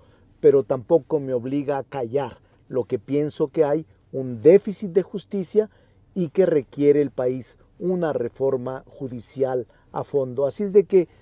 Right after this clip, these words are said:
no se excedan los defensores de la Corte. La verdad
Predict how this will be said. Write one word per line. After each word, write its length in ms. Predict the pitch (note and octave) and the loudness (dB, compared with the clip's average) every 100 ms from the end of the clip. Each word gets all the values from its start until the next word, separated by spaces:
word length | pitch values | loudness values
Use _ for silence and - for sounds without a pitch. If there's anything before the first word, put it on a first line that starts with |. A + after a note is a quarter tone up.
| - - | -16 -4
no 140 | G3 | -4
se 140 | - | 2
excedan 560 | G#3 - G#3+ G3+ D3 C3 | 2 6 6 8 6 2
los 160 | B2 A#2 | -2 -2
defensores 640 | B2 C3 A#2 C#3+ C3+ C3 | -2 -4 0 2 2 2
de 80 | B2 | 0
la 140 | A#2+ | -2
Corte. 500 | A2+ B2 A2+ - G#2+ - - - | -2 -4 -4 -8 -14 -14 -20 -16
La 180 | - C#3 | -6 0
verdad 420 | C3 C3 D#3+ F3 | 0 2 2 0